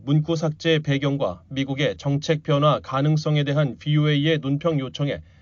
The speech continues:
가정적 상황에 대해 언급하지 않는다면서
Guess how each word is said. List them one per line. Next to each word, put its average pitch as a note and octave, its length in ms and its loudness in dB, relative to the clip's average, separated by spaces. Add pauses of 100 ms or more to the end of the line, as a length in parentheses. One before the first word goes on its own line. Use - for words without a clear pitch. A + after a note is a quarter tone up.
(180)
가정적 E3 560 2
상황에 D#3 380 2
대해 D3+ 340 4
언급하지 D3 720 0
않는다면서 B2 760 0